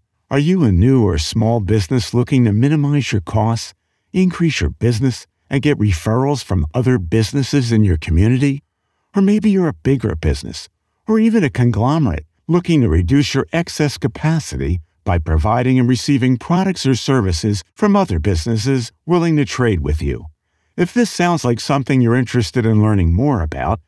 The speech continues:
please join us for this episode, number one hundred and eleven, of Looking Forward,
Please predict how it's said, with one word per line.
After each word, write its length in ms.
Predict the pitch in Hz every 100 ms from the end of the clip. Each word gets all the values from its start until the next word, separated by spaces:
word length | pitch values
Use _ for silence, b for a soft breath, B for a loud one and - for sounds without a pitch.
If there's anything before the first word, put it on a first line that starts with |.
| _
please 400 | - 170 202 185
join 300 | 139 147 139
us 120 | 139 -
for 160 | 143
this 240 | 139 180 -
episode, 600 | - 143 - - 73 90 - _ _ -
number 280 | 165 165 160
one 280 | 151 208 190
hundred 300 | 185 165 143
and 140 | 120
eleven, 560 | 110 120 143 76 69 90 _ _ _
of 180 | 175 175
Looking 440 | 175 220 202 180
Forward, 460 | 156 135 90 53 -